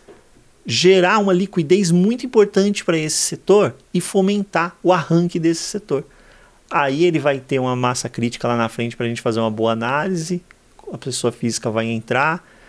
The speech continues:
e às vezes a pessoa física fa-, acha, "Ah, se eu não entrar no comecinho, eu perdi", né? Como se o I P O fosse a oferta, né,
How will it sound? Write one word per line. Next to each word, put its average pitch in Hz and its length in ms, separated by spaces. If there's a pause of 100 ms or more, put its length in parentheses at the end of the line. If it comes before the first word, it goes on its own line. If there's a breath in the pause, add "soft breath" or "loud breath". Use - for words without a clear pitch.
(200 soft breath)
e 180 120
às 190 140
vezes 196 120
a 196 40
pessoa 185 260
física 180 260
fa-, - 180
acha, 139 360
"Ah, 147 180
se - 160
eu 131 40
não 135 80
entrar 143 300
no 151 100
comecinho, 147 580
eu 175 80
perdi", 123 640 (400)
né? 123 160
Como 135 220
se 127 200
o 127 100
I 131 80
P 127 180
O 131 200
fosse 147 540
a 110 80
oferta, 139 500
né, 120 260